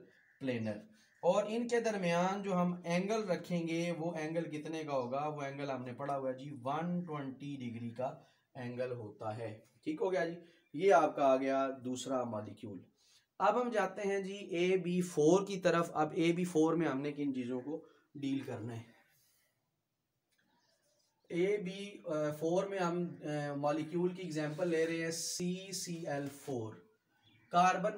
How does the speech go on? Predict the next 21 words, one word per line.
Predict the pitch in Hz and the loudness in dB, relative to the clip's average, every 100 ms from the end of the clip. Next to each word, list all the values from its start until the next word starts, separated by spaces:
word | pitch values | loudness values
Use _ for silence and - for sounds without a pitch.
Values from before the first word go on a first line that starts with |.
| 190 | -2
belongs | 175 175 190 - | 2 2 2 0
to | 190 | -2
group | 156 170 175 | 0 -2 -2
number | 180 175 165 | -4 0 -2
four, | - 156 165 180 185 | 0 0 2 4 2
chlorine | 180 160 151 165 170 | 0 2 2 0 -2
belongs | 151 147 156 156 | 0 0 0 -4
to | 165 | -6
group | 147 151 | -4 -2
number | 160 156 147 | -2 -2 -2
seven। | - 143 147 170 190 - - _ _ | -2 -2 0 0 -2 -6 -20 _ _
Most | 143 156 208 214 | 8 10 10 6
electronegative | 196 185 180 190 165 175 180 170 165 | 6 6 6 6 8 6 4 2 2
is | 151 - | 0 2
chlorine | 160 151 151 180 196 | 6 6 6 4 2
and | 170 160 139 131 | 0 0 0 0
least | 165 208 185 | 0 0 0
electronegative | 196 170 165 170 147 147 151 151 | 4 4 4 0 2 0 0 -2
is | 143 - | -4 0
carbon, | 151 147 147 170 175 147 | 4 4 4 0 2 4
therefore | 160 165 160 | 4 4 4